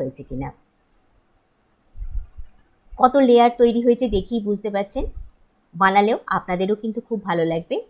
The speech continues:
আশা করছি রেসিপিটা আপনাদের সকলেরই ভালো লাগবে। আর রেসিপিটা আপনারা YouTube থেকে দেখলে অবশ্যই চ্যানেলটিকে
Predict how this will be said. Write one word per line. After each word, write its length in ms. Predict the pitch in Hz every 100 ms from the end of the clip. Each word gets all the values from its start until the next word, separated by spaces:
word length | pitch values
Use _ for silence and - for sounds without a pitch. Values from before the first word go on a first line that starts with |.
| -
আশা 140 | 175 196
করছি 180 | 208 226 196
রেসিপিটা 360 | 170 175 180 196
আপনাদের 280 | 170 170 180 -
সকলেরই 380 | - 165 170 185
ভালো 160 | 175 156 156
লাগবে। 220 | 160 240 - _ _ _ _ _ _ _ _ _ _ -
আর 140 | 196 226
রেসিপিটা 340 | 240 262 269 269
আপনারা 280 | 254 247 254 262 - - _ _ _ _ _ _ _ _ -
YouTube 380 | 254 269 277 277
থেকে 140 | 277 247 202
দেখলে 240 | 190 202 392 - _ - 202
অবশ্যই 380 | 208 226 247 349 - _ -
চ্যানেলটিকে 460 | 185 185 196 208